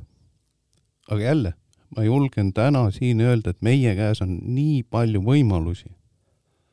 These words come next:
hoida ära relvastatud võitlus Eesti pinnal. Kasutame seda.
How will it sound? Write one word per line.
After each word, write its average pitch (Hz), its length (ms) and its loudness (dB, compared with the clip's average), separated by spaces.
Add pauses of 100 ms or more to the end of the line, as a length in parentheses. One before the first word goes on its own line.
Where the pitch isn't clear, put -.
(520)
hoida 113 360 0
ära 117 160 2
relvastatud 98 560 -2
võitlus - 420 -6 (520)
Eesti 98 260 -8
pinnal. 85 300 -8 (1300)
Kasutame 85 420 -8
seda. 82 220 -14